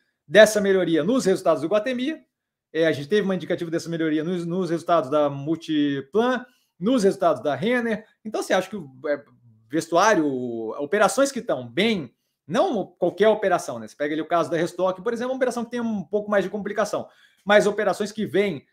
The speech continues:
num movimento positivo vão continuar evoluindo e melhorando. É, a gente vê isso na análise, é, resultado da Arezzo também veio bem positivo, não é bem varejo vestuário, é um pouco mais alta renda, é diferente, mas de qualquer forma, é,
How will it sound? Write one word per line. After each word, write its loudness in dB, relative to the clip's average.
num -2
movimento -2
positivo -6
vão -2
continuar -2
evoluindo 0
e -4
melhorando. -2
É, -6
a -4
gente -12
vê 0
isso -2
na 0
análise, 0
é, 0
resultado 0
da 2
Arezzo 4
também -6
veio -4
bem -6
positivo, -6
não -2
é 0
bem -2
varejo -2
vestuário, -2
é 2
um -12
pouco -8
mais -4
alta -4
renda, -4
é -10
diferente, -8
mas -8
de -20
qualquer -6
forma, -4
é, 2